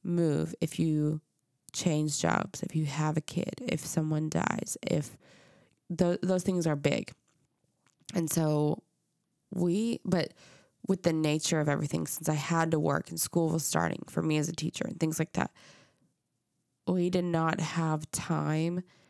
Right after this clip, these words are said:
to stop and take a breath and just cry if we needed to, yell if we needed to, get mad if we needed to.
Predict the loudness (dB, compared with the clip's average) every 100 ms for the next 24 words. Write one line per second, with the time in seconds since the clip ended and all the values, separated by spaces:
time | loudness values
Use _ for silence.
0 | _ _ -4 -2 0 0 2 0 2 0
1 | 0 0 0 0 2 2 2 -4 -14 -20
2 | _ _ _ _ _ _ _ 0 2 2
3 | 2 0 -4 -6 -8 _ _ _ _ _
4 | _ _ _ 0 2 2 -2 -10 -14 -18
5 | _ _ _ _ 0 4 4 2 2 0
6 | 2 0 -2 -2 0 2 2 0 _ _
7 | _ _ _ -6 0 2 4 2 2 0
8 | 2 0 0 -2 -2 0 2 2 -2 _
9 | _ _ _ _ _ _ _ _ -20 -16
10 | 0 0 2 2 4 2 0 0 0 2
11 | 0 0 -2 -4 -2 0 0 -2